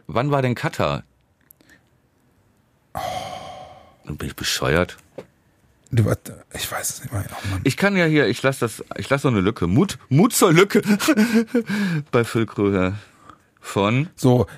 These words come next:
Speaker 2: die, die Katar W M war zweiundzwanzig. So.
Speaker 1: Dann war der Call, und die war ja im, dann war der Call von zweiundzwanzig. Die
Speaker 2: Ja.
Speaker 1: war ja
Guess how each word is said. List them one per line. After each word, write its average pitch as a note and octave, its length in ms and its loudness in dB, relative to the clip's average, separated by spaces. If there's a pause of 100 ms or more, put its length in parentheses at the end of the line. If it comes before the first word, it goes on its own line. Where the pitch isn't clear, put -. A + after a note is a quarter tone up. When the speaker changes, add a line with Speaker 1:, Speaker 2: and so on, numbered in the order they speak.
Speaker 2:
die, C3 360 4
die B2+ 200 -2
Katar D#3 400 2
W C3+ 80 4
M B2+ 160 4
war A2+ 160 4
zweiundzwanzig. F#2+ 920 -2
So. G2+ 240 -12 (100)
Speaker 1:
Dann F#2 320 0
war F#2 180 2
der E2 160 0
Call, F2+ 300 -2
und G2 220 -4
die G2+ 140 0
war G2+ 160 2
ja G2+ 260 0
im, F#2 380 -4 (1000)
dann F#2+ 160 -2
war F#2 120 2
der F2+ 80 0
Call F#2+ 200 0
von F2 140 -4
zweiundzwanzig. - 760 -8 (600)
Die G2 60 0
Speaker 2:
Ja. F2 80 0
Speaker 1:
war F2 140 2
ja E2+ 240 2